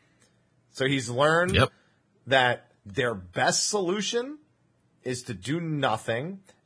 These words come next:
Speaker 1: and w-, instead, we know for a fact they are working on features that emulate things people use third-party tools for.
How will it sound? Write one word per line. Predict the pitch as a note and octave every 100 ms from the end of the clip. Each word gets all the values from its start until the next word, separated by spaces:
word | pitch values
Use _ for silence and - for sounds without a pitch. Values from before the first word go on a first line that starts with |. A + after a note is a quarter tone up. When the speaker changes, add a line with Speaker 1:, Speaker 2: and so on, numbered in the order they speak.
| -
Speaker 1:
and | C3+ B2+
w-, | B2 B2
instead, | C3+ C3 - - G3+ F3 C3+ D#3+ - _ _ _ _ _ _ _ _ _
we | A#2 C3
know | C3 D3 A3 A3+
for | - C3+
a | A2
fact | - F#2 F2 - - -
they | A2+
are | G#2+
working | G2+ A#2 D#3 F3 F#3
on | C3 C#3
features | C#3 - D3+ - G2 E2+ G2 - _
that | G#2 A#2 - -
emulate | C#3 D#3+ D3+ A2 G#2 G2
things | - G#2+ G#2
people | - A2 G#2 G#2+
use | G2 G2
third-party | - F#2+ F2 F#2 E2+
tools | D#2+ E2 D#2
for. | - D#2 C2+